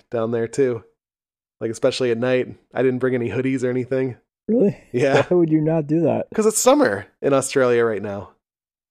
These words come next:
Speaker 1: So I
Speaker 2: It's
Speaker 1: thought it
Speaker 2: like
Speaker 1: would be hot.
Speaker 2: Vegas.
Speaker 1: Every, c-,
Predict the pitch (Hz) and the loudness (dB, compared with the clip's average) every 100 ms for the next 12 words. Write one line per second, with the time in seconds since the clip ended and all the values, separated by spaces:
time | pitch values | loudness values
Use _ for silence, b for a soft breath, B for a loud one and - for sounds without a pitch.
0 | _ _ _ _ _ _ - - 120 175 | _ _ _ _ _ _ -10 0 2 6
1 | 170 170 160 175 170 98 - - b b | 6 6 4 6 4 2 -4 -14 b b
2 | b b 196 214 - | b b 2 2 2